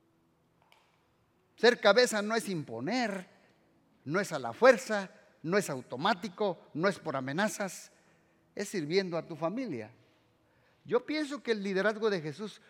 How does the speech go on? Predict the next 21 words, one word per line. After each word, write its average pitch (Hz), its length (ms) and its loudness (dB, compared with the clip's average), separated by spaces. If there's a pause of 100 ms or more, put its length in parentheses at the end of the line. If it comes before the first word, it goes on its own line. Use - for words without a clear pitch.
(160)
fue 202 120 -2
un 220 120 0
liderazgo 170 580 0 (1080)
noble, 123 560 -8 (1700)
porque 131 260 -8
lo 147 120 -2
hizo. 220 240 -8 (760)
Yo 98 120 -20
me 113 100 -10
acuerdo, 175 240 0
y 170 40 -2
bueno, 139 260 -6 (100)
si 143 140 -14
Jesús 160 280 0
le 220 100 0
lavó 220 220 4
los 240 140 2
pies 247 160 -6
a 247 80 2
los 269 120 -4
discípulos, 285 560 -2